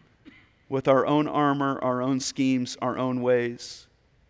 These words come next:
And Lord, we confess to you that we need to fully surrender our life to Jesus.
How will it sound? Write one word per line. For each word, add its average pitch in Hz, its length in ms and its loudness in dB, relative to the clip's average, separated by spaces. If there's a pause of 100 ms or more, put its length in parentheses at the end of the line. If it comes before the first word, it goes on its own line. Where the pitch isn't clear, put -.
(3750)
And 139 160 2
Lord, 135 220 4
we 147 120 2
confess 143 600 0
to 139 60 -2
you 123 100 0
that 120 120 -2
we 143 140 0
need 135 200 0
to 127 80 -4
fully 143 400 0
surrender 127 720 -2
our 123 160 0
life 120 420 -6
to 131 120 -10
Jesus. - 840 -10